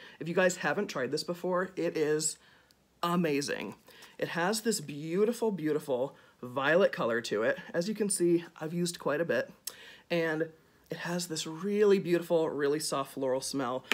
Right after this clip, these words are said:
which also gives that spa night experience that little extra, um, relaxing edge. So we're gonna use the little spoon that they provided,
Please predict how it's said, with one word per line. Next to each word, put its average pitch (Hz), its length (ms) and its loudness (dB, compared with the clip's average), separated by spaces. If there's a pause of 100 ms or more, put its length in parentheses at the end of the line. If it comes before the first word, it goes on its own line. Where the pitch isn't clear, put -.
(140)
which - 200 -2 (100)
also 254 300 0
gives 208 240 4
that 180 200 0
spa 160 380 -2
night 151 220 -6
experience 151 720 -6 (240)
that - 160 -2
little 269 400 2
extra, 156 640 2 (160)
um, 131 420 -8 (380)
relaxing 143 520 0
edge. - 380 -4 (300)
So 165 180 2
we're 160 100 2
gonna 202 140 2
use 226 200 2
the 190 100 -4
little 190 160 4
spoon 170 280 0
that 165 100 -2
they 165 100 2
provided, 151 580 0